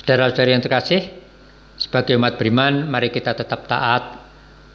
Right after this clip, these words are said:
untuk setia dalam menjalankan protokol kesehatan, yakni rajin mencuci tangan, menjaga jarak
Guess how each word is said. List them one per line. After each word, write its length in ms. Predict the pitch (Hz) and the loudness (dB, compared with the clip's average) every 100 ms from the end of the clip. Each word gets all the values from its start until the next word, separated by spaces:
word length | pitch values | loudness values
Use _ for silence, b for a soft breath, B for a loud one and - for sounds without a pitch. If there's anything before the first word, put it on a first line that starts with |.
| 120 | -8
untuk 240 | 107 123 117 | -4 -2 -2
setia 720 | - 139 135 135 135 135 143 - - _ - | -2 2 4 4 0 -2 -6 -16 -20 _ -10
dalam 160 | 120 113 | -6 -4
menjalankan 800 | 107 107 107 104 101 107 104 - | -2 0 0 -2 -2 -2 -2 -2
protokol 480 | 110 - 117 104 | -2 -2 -2 -4
kesehatan, 640 | - - 98 - 139 170 180 - - B B B B B - | -4 -6 -6 -4 -2 -2 -6 -14 -20 B B B B B -2
yakni 800 | 123 123 139 131 135 135 160 - - | 0 0 0 2 4 2 0 -4 -6
rajin 560 | - 117 - 120 113 | -2 -2 -2 -2 -2
mencuci 800 | 175 113 113 - 117 117 117 117 - | -2 -4 -4 2 2 4 2 -4 -4
tangan, 640 | 120 123 135 135 135 143 - - - B B B B B | 0 2 2 0 -2 -6 -12 -20 -20 B B B B B
menjaga 560 | - 110 110 107 110 101 | -4 0 0 2 0 2
jarak 300 | 113 113 123 | 2 2 0